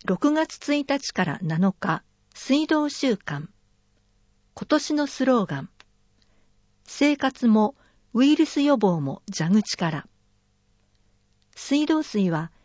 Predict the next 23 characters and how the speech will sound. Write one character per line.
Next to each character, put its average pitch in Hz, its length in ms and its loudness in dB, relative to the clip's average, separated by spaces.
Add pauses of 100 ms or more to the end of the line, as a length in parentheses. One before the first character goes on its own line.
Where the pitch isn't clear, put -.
(160)
皆 226 240 4
さ 277 180 0
ん 214 80 2
の 156 80 -2
生 190 280 -2
活 190 320 -4
や 175 200 -2 (220)
事 202 160 0
業 254 260 6
活 254 300 -6
動、 156 320 -4 (420)
都 202 120 -4
市 294 160 -2
基 - 160 0
盤 233 260 2
を 160 60 -2
維 233 160 -6
持 240 120 0
す 180 160 -4
る 170 120 -2
た 156 100 -4
め 160 140 -2
の 147 180 -6